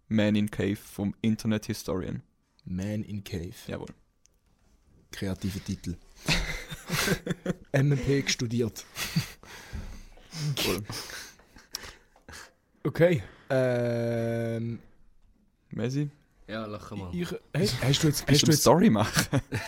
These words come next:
Speaker 2: hast
Speaker 3: Nein,
Speaker 2: du
Speaker 3: nur
Speaker 2: jetzt,
Speaker 3: ein Foto.
Speaker 2: hast du jetzt googelt, wie lange das Bauen haben?
Speaker 3: Äh, ich hab's probiert und da steht da Baugebinde, äh, der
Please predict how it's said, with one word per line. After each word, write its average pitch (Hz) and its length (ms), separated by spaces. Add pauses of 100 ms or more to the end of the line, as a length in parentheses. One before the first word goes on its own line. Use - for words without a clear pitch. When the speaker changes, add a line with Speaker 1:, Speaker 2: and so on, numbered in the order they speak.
(720)
Speaker 2:
hast - 80
Speaker 3:
Nein, 147 100
Speaker 2:
du 131 160
Speaker 3:
nur 127 140
Speaker 2:
jetzt, - 20
Speaker 3:
ein 120 40 (100)
Foto. 120 340 (220)
Speaker 2:
hast 135 160
du 156 40
jetzt - 120
googelt, 147 260
wie 143 40
lange 139 180
das 135 120
Bauen 151 280
haben? 104 160 (280)
Speaker 3:
Äh, 98 340
ich 95 100
hab's 101 140
probiert 107 460
und 98 160
da 98 40
steht 101 320
da 98 60
Baugebinde, 101 760
äh, 95 80
der 92 220